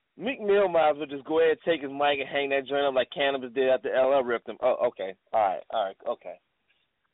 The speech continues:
We're not, we're not gonna talk about that. Okay. Anyway. <laughs> So,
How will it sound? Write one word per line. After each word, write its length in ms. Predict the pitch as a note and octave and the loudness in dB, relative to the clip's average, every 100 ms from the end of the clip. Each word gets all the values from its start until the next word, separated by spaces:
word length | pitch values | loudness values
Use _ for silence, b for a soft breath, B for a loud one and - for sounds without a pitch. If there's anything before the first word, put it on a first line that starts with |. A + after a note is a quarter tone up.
| _ _ _ _ _ _ | _ _ _ _ _ _
We're 120 | C3 | -12
not, 200 | C3 G#2+ | -8 -8
we're 120 | C3+ C#3 | -4 -2
not 140 | B2+ | -2
gonna 100 | B2 | 0
talk 180 | B2 G#2 | 0 0
about 180 | F2+ - | -2 -8
that. 160 | E2+ - | -10 -8
Okay. 260 | G2+ - E2+ - | -8 -10 -4 0
Anyway. 440 | E3 A#2 D2+ G#2 _ - | 2 0 -4 -8 _ -10
<laughs> 680 | - - - F4+ - G#3 - b b _ _ - | -4 -2 0 0 0 -2 -4 b b _ _ 0
So, 400 | G#3+ G3 F3+ | 2 4 2